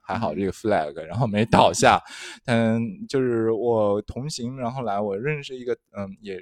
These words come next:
Speaker 1: 也是一个大哥吧，然后南方的一个大哥，
Speaker 2: 嗯。
Speaker 1: 呃，我是三年前第一次参加比赛的时候碰到他的，
Speaker 2: 嗯。嗯。
Speaker 1: 他当时就跑幺，幺六八。
Speaker 2: 嗯。
Speaker 1: 呃，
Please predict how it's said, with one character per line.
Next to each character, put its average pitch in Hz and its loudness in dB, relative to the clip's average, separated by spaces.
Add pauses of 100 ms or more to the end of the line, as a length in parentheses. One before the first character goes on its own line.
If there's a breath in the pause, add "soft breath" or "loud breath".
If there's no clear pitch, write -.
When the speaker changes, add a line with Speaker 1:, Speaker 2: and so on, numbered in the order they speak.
(140)
Speaker 1:
也 92 -8
是 139 -12
一 139 -8
个 139 -6
大 131 -4
哥 135 -2
吧， 110 -2
然 95 -12
后 113 -6
南 92 -6
方 127 -8
的 101 -8
一 - -10
个 90 -12
大 85 -8
哥， 87 -18
Speaker 2:
嗯。 - -18 (380 soft breath)
Speaker 1:
呃， 82 -10 (100)
我 90 -10
是 113 -16
三 151 -6
年 131 -6
前 104 -8 (100)
第 135 -8
一 151 -4
次 131 -10
参 101 -10
加 87 -12
比 - -16
赛 - -12
的 - -16
时 - -14
候 92 -10 (160)
碰 - -14
到 - -10
他 - -20 (120)
的， - -16
Speaker 2:
嗯。 226 -20
嗯。 - -20
Speaker 1:
他 139 -6
当 156 0
时 143 -6
就 143 -2
跑 113 -14
幺， 73 -8 (200)
幺 90 0
六 82 -6
八。 71 -4
Speaker 2:
嗯。 226 -12 (380 loud breath)
Speaker 1:
呃， 90 0